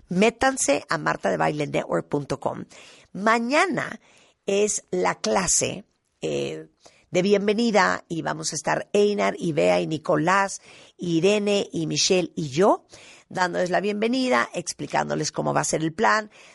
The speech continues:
dándoles toda la información, dándoles las recetas,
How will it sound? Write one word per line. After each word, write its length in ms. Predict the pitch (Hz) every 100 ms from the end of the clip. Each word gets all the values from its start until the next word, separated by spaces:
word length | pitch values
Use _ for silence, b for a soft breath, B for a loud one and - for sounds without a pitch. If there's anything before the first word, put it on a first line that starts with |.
| B
dándoles 520 | - 160 160 156 156
toda 180 | - 147
la 60 | 147
información, 720 | 139 160 165 170 214 196 185
dándoles 480 | 160 156 156 156
las 180 | 151 139
recetas, 760 | 151 156 220 214 - 196 196